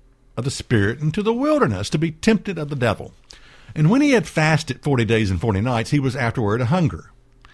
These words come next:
And when the tempter came to him, he said, 'If you be the Son of God, command that these stones be made bread.'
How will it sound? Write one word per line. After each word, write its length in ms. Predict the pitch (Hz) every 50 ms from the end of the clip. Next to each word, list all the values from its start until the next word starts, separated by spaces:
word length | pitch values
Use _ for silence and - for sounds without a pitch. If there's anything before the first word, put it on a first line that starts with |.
| _ - - - _ - - - - -
And 160 | 208 185 175
when 100 | 208 226
the 60 | 220
tempter 300 | 175 - 262 262 - 220
came 260 | 156 - 165 160 175
to 100 | 156 120
him, 160 | 92 92 101 131
he 80 | 139
said, 160 | - - 185
'If 140 | 214 285 -
you 140 | 359 370 320
be 140 | 330 294 269
the 100 | 262 226
Son 260 | - - - 165 143
of 100 | 131 117
God, 240 | 98 98 104 135 127
command 520 | - 139 113 113 110 113 110 95 95 101
that 80 | 104 95
these 180 | 123 117 107
stones 580 | - - - 147 143 131 107 104 110 120 117 107
be 120 | 117 131
made 240 | 127 131 139 147 131
bread.' 360 | 131 156 190 208 185 80 64